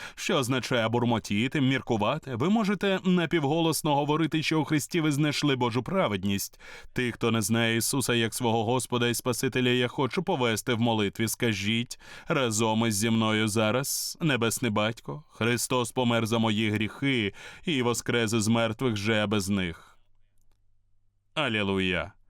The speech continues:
Праця здійснена. Всі мої гріхи видалені. Мені милостиво прощені всі мої гріхи, минулі,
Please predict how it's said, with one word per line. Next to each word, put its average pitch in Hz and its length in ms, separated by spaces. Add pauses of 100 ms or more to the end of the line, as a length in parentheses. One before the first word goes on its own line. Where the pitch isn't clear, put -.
(300)
Праця 127 440
здійснена. 104 640 (260)
Всі 156 380
мої 131 380
гріхи 123 440
видалені. 101 720 (600)
Мені 123 500
милостиво 120 800
прощені 127 720
всі 110 400
мої 101 380
гріхи, 98 540 (360)
минулі, 127 680